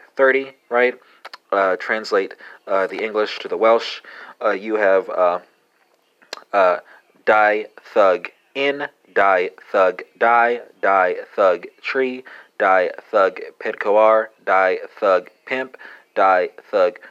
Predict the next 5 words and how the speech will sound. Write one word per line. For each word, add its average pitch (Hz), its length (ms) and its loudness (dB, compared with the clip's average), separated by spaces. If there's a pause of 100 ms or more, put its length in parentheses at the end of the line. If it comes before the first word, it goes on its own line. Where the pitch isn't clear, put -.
(140)
cock, - 440 -2 (240)
die 95 340 -2 (260)
thug 92 300 0 (120)
scythe, 123 420 -2 (240)
die 95 300 -2